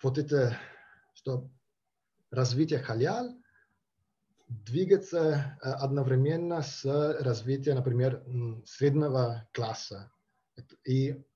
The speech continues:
есть, ну, это не только в Татарстане, это по всему мусульманскому миру. Эм, развитие буржуазии, м,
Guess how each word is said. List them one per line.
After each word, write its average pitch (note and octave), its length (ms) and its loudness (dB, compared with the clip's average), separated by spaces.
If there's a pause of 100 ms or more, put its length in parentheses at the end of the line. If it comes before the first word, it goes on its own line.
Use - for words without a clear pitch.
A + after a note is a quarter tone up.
(360)
есть, C3+ 440 -2
ну, C#3+ 260 -2
это C3 180 -2
не C3+ 100 4
только C#3+ 280 6
в - 160 -10
Татарстане, C#3 480 -2
это B2 140 -2
по A#2+ 140 -4
всему C3 300 0
мусульманскому A#2 580 -4
миру. D3+ 380 0 (240)
Эм, A2 640 -4 (800)
развитие B2+ 440 2
буржуазии, B2+ 840 0 (180)
м, A#2 880 -2